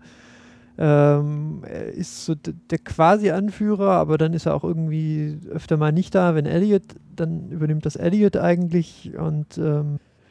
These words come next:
vielleicht, vielleicht noch mal ganz kurz zur Hauptfigur, weil, ja, ich weiß nicht, ob's später noch mal, noch besser passt. Also Elliot so als Figur und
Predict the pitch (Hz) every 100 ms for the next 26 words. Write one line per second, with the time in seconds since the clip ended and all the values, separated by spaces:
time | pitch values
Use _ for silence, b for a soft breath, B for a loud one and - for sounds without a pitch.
0 | b b _ - 180 202 214 - - -
1 | - 196 202 190 190 185 175 180 185 -
2 | - 185 - 175 - - _ _ - -
3 | 170 151 165 - 170 170 156 147 147 147
4 | 147 151 156 151 _ _ b b b b
5 | b - 147 139 127 - - 165 175 151
6 | 156 151 - 147 143 147 147 143 143 143
7 | 156 - 165 151 151 147 139 147 - 139
8 | - - 151 143 147 b b b b b
9 | b b b _ - 165 170 214 202 _
10 | _ _ - - 160 151 160 - - 147
11 | 175 214 220 214 196 170 165